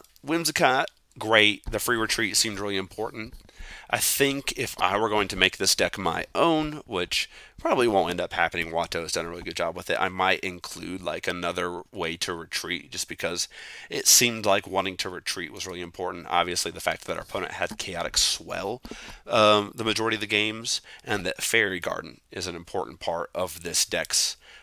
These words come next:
um, like, ability to switch in and out of the Xerneas attacks. Um, was definitely an issue. So maybe another tool, maybe Lusamine even. Uh, you know,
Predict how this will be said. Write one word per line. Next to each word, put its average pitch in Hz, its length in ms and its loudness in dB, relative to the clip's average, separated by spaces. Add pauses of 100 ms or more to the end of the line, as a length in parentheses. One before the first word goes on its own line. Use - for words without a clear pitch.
(160)
um, 85 500 -2 (1500)
like, - 160 -4
ability 95 480 4
to 80 60 -4
switch - 380 2
in 87 160 -2
and 85 140 -6
out 85 320 2
of 80 180 -10
the - 80 -6
Xerneas 87 440 0
attacks. - 640 0 (460)
Um, 87 520 -2 (580)
was 180 80 0
definitely 151 280 6
an 78 140 -4
issue. - 240 -2
So 90 320 0 (240)
maybe 120 640 0
another 107 300 4
tool, 101 240 -2
maybe 87 260 0
Lusamine 95 680 -2
even. 90 560 -4 (460)
Uh, 80 380 0 (800)
you 90 80 -4
know, - 240 -12